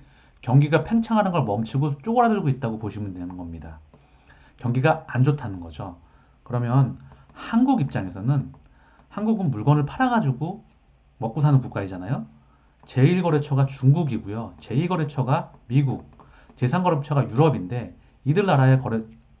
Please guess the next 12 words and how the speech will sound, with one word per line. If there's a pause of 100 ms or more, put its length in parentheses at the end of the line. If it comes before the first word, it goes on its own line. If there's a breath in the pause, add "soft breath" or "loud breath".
(260)
경제
규모가
쪼그라들면 (320 loud breath)
한국은
물건을
팔고
싶어도
못
판다는
거죠. (640 soft breath)
그만큼
지금